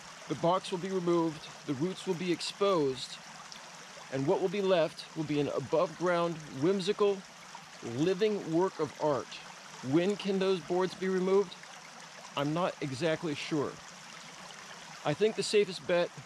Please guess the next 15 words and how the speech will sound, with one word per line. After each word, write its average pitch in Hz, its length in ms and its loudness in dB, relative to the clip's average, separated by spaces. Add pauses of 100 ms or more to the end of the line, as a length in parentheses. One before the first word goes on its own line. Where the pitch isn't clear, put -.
(100)
would 147 140 0
be 170 240 2 (540)
to 170 100 -2
wait 185 240 4
for 180 140 -10
those 185 180 0
boards 175 500 2 (180)
to 120 60 -8
start - 420 0
to 151 100 -4
deteriorate 180 760 0 (540)
and 143 160 2
then 180 200 4
remove 131 320 2
them. 117 120 -2